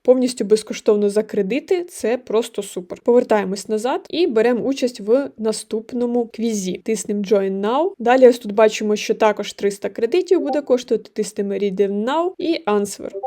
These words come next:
Так, десять знов питань і тиснемо D-Staking. Так, це правильно. Так, давайте спробуємо B. Закінчилось, давайте спробуємо B. B було правильно. Давайте спробуємо C. Давайте спробуємо B.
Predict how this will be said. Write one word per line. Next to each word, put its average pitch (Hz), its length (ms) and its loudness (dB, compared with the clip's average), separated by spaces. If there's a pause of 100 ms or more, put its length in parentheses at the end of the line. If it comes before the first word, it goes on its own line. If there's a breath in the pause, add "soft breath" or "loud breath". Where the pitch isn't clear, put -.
Так, 202 300 -6
десять 220 360 6
знов 202 260 -2
питань 311 580 -2
і 226 100 -6
тиснемо 226 500 -4 (160)
D-Staking. 202 840 -6 (180)
Так, - 240 -10
це - 140 -6
правильно. 240 640 -6 (100)
Так, 196 280 -8
давайте 202 280 -2
спробуємо 190 600 -4
B. 202 240 -6 (140)
Закінчилось, 254 720 -6
давайте 202 340 -6
спробуємо 202 600 -2
B. 196 240 -8
B 208 280 -4
було 196 280 -6
правильно. 208 720 -6
Давайте 214 560 0
спробуємо 190 520 -2
C. 196 600 -4 (160)
Давайте 208 380 -2
спробуємо 190 640 -2
B. 190 380 -8